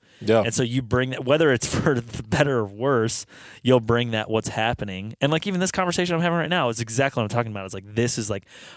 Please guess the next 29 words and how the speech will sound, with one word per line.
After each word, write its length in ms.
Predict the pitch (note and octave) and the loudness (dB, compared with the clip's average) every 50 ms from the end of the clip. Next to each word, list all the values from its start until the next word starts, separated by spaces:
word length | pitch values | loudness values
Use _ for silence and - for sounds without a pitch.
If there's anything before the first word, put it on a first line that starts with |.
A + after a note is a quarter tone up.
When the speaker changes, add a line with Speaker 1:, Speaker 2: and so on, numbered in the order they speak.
| - - | -16 2
Speaker 2:
hopefully 380 | - - C#3 C3 - C3+ A#2+ G#2+ | 4 4 4 6 4 2 2 2
lifting 420 | G2+ A2+ A2+ A2 - - A2+ G#2+ | 2 0 0 0 0 -4 -6 -4
a 80 | G#2 G2+ | -6 -6
veil 400 | G2+ G#2+ G#2+ G#2+ A2 G#2+ G#2 G2+ | -2 0 0 2 2 2 0 -2
of, 140 | G2 G#2 | -4 -4
like, 360 | G#2+ G#2 F#2+ F#2 - - - - _ _ _ - - - - - _ _ _ _ _ - | -6 -6 -6 -6 -8 -12 -18 -20 _ _ _ -20 -20 -20 -20 -20 _ _ _ _ _ -2
yeah, 220 | B2+ C#3+ D3+ C#3 | 2 4 4 4
we 160 | B2+ B2 C#3+ F3 | 4 2 0 -2
do 160 | A#3 C4+ B3+ | -4 -6 -8
cool 300 | - - G3 G#3 G3+ F#3+ | -6 -4 -2 -2 0 -2
stuff, 420 | - - - C#3 D3+ C3 A2 - | -2 -2 0 2 2 2 0 -2
man. 300 | A2 G#2 G#2 G#2 G2+ A2+ A#2 | -6 -10 -8 -8 -8 -4 2
Speaker 1:
Yeah. 280 | A2+ A2+ G#2+ F#2+ G2 - - - | 6 6 6 6 4 -2 -12 -2
Speaker 2:
But 380 | A#2+ A#2+ A2+ - G#2 G#2+ G2+ - | 0 0 0 0 -6 -16 -2 2
dang, 360 | C#3 D3 D3 C#3+ C3 A#2+ A#2 | 4 4 4 4 2 2 0
is 120 | A#2 A2+ | 0 -2
it 160 | B2+ A#2+ B2+ | -2 -4 -4
more 240 | C3 C3 B2 B2+ B2+ | -4 0 0 2 2
hard 360 | A2+ - - B2 B2 B2 A#2+ | 2 2 4 4 4 4 4
than 120 | A2+ A2 G#2+ | 0 -2 -2
just 180 | A2 A2+ - | -2 -2 -2
physical 480 | - - B2 A2+ A2 A2 - A2+ G#2 G2 | -2 -2 -2 -2 -2 -4 -6 -6 -6 -6
labor? 400 | G2 G2 G#2 A2 G#2 - E2+ C2+ F2+ | -4 -4 -4 -4 -4 -6 -10 -10 -4
Speaker 1:
Oh, 60 | A2+ | 0
Speaker 2:
Like, 160 | A#2 A2+ G#2+ - | 0 0 2 0
Speaker 1:
for 140 | B2 B2 | 0 0
Speaker 2:
it's 100 | B2 A#2 | 0 -2
Speaker 1:
sure. 320 | - - C3+ C3 A2+ F#2+ G2 - _ _ | -2 -2 -2 -2 -2 -4 -6 -12 _ _
Yeah. 280 | C#3+ C3+ C#3 C3 G#2+ | -12 -10 -8 -8 -8